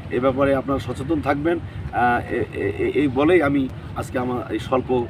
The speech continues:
বিরতিতে সংক্ষিপ্ত আলোচনা শেষ করছি। আমার সঙ্গে যারা আছেন, বিশেষ করে আমাদের আইয়ুব পগল ভাই,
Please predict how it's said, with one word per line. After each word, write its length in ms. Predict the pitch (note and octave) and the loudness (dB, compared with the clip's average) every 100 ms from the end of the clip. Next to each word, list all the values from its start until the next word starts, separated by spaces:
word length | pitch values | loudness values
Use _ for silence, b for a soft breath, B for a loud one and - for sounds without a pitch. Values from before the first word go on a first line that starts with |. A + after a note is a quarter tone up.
| - - | -8 -4
বিরতিতে 440 | C#3 D3+ C3 C3 A2 - - | 2 4 4 2 0 -2 -4
সংক্ষিপ্ত 340 | - A#2+ B2+ B2 | -2 0 0 0
আলোচনা 340 | A#2 A#2 B2 | -2 0 -4
শেষ 220 | - C#3 | 0 -2
করছি। 360 | - C#3 - D#3 C#3 B B | 0 0 4 2 2 B B
আমার 280 | - A#2+ C3+ | -4 0 0
সঙ্গে 480 | - C#3 C#3 C#3 B2+ | 2 2 6 4 4
যারা 220 | B2 B2+ C3+ | 0 0 0
আছেন, 320 | - D3 C3+ | 0 0 2
বিশেষ 200 | B2+ B2 | 0 -2
করে 140 | C3+ | -2
আমাদের 280 | B2+ B2+ - | -2 -2 0
আইয়ুব 140 | B2+ - | 0 0
পগল 220 | C3 C3+ | 0 2
ভাই, 240 | C3+ C#3+ | 2 0